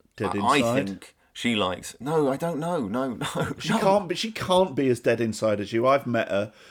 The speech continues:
Speaker 1: She
Speaker 2: No, no,
Speaker 1: seems
Speaker 2: she's
Speaker 1: sparky
Speaker 2: not. She's
Speaker 1: and
Speaker 2: not
Speaker 1: great.
Speaker 2: dead inside,
Speaker 1: We
Speaker 2: but she's
Speaker 1: flirted outrageously. It was fucking hot between us.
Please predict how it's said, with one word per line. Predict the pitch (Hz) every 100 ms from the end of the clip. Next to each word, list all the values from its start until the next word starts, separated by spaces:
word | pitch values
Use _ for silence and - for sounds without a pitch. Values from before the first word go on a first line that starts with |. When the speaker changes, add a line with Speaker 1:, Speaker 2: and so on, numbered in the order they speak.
| -
Speaker 1:
She | -
Speaker 2:
No, | 127
no, | 127
Speaker 1:
seems | 127
Speaker 2:
she's | - 127
Speaker 1:
sparky | 143 156
Speaker 2:
not. | 151
She's | 143 123
Speaker 1:
and | 104
Speaker 2:
not | 107
Speaker 1:
great. | 113
Speaker 2:
dead | 135
inside, | 95 80 98 90
Speaker 1:
We | 123
Speaker 2:
but | - -
she's | 143
Speaker 1:
flirted | 151 151 135
outrageously. | 127 123 113 120 123 101 - 90 92
It | -
was | 98
fucking | - - 123 101 95
hot | - - 131 117 -
between | 98 - 87 85
us. | 92 -